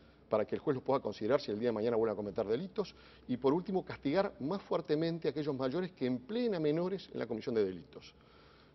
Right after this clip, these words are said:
No acompañar la reforma, es decir, aquel ciudadano que dice: "Bueno, yo no estoy ni a favor ni en contra, entonces no voto". El no votar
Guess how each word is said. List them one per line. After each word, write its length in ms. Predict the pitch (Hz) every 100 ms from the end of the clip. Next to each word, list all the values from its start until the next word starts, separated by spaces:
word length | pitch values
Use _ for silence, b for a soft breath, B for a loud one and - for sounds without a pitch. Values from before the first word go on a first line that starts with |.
| -
No 160 | 208 311
acompañar 400 | 254 147 147 160
la 100 | 127
reforma, 560 | 113 110 101 101 123 - -
es 100 | 120
decir, 260 | 113 170 160 B B B - -
aquel 200 | - 196
ciudadano 360 | - 175 190 196
que 80 | 160
dice: 140 | -
"Bueno, 160 | 170 175
yo 60 | 202
no 60 |
estoy 180 | 202 214
ni 60 | 190
a 60 |
favor 260 | 160 175 202
ni 60 |
en 80 | 165
contra, 300 | 147 208 208
entonces 360 | 156 175 196 - 135
no 200 | 160 165
voto". 460 | 151 123 - 95 - B B B -
El 200 | 185 214
no 100 | 285
votar 440 | 269 - 226 254